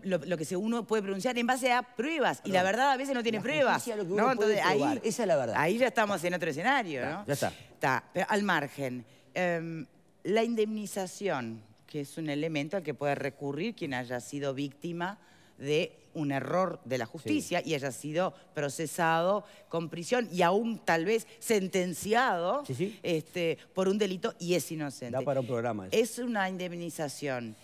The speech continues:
Speaker 1: eh, digna, de alguna manera logra además,
Speaker 2: ¿Lo puedo explicar
Speaker 1: eh,
Speaker 2: ahora?
Speaker 1: conse-,
Speaker 2: Rápido.
Speaker 1: con-, consolar lo que es la experiencia
Speaker 2: No.
Speaker 1: con car.
Speaker 2: No. La, eh, hoy, hoy,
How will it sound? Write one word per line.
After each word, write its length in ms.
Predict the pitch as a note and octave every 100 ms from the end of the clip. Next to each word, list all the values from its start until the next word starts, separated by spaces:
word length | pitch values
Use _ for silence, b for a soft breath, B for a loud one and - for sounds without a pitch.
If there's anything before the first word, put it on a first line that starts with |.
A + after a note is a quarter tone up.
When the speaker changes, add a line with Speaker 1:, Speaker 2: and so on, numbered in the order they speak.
| b b b b b _
Speaker 1:
eh, 640 | E3 D#3 D3 C#3 C3+ B2+ -
digna, 800 | D#3+ E3+ D4+ D#4 D#4+ D#4+ D#4 D4 - _ -
de 180 | F#3+
alguna 240 | A3 C#4+ D4
manera 440 | A#3 B3 C4+ B3 -
logra 460 | A3+ A3 C#4+ C#4+ A#3+
además, 580 | F#3 F3+ A3+ B3+ - - b b b -
Speaker 2:
¿Lo 120 | G#2
puedo 100 | B2+
explicar 220 | - G3+ F#3+
Speaker 1:
eh, 40 |
Speaker 2:
ahora? 120 | C3
Speaker 1:
conse-, 480 | G3+ G3+ F3+ - F3+
Speaker 2:
Rápido. 140 | F#3 -
Speaker 1:
con-, 200 | F#3+ F#3+ -
consolar 800 | G3 F#3+ - F#3+ F#3+ A#3+ D4 - B B B
lo 140 | G3 F#3+
que 60 |
es 60 | B3+
la 80 | G#3
experiencia 720 | - E3+ E3 B3+ C#4+ - E3
Speaker 2:
No. 60 | D3
Speaker 1:
con 140 | C#3+
car. 360 | - D4 E4+ -
Speaker 2:
No. 200 | B2 F#2+ - B B B
La, 220 | B2 B2+ -
eh, 160 | C3 -
hoy, 300 | G3 A#3+ - - - -
hoy, 280 | E3 G#3